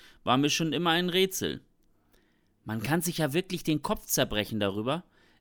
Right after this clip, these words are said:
welche gute Sache in dieser auf Terror und Gehirnwäsche bestehenden Diktatur, die ja darauf angelegt war, das buchstäblich Schlechteste aus dem Tätervolk herauszuholen, Weizsäcker im Blick hatte. Den Sportunterricht?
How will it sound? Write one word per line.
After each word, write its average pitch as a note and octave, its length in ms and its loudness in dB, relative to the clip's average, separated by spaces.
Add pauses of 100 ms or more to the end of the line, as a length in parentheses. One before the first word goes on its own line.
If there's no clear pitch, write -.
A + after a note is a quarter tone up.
welche F3+ 380 4
gute F#3 260 -4
Sache D#3+ 320 2
in C#3+ 200 0
dieser D#3+ 260 0
auf A#2+ 180 -2
Terror F3+ 440 2
und D3 160 -4
Gehirnwäsche D#3+ 640 0
bestehenden D3+ 560 -2
Diktatur, F3 680 0 (380)
die C3+ 60 6
ja C#3+ 80 6
darauf C3+ 420 2
angelegt F3+ 580 0
war, A2+ 300 0 (240)
das - 220 -4
buchstäblich G3+ 640 -2
Schlechteste - 760 0
aus D#3+ 140 0
dem D3 200 -2
Tätervolk E3+ 640 0
herauszuholen, C3 840 0 (380)
Weizsäcker E3 760 2
im C3 140 -2
Blick D3 240 -2
hatte. - 320 -6 (1200)
Den G#2 100 0
Sportunterricht? F#3+ 1040 -2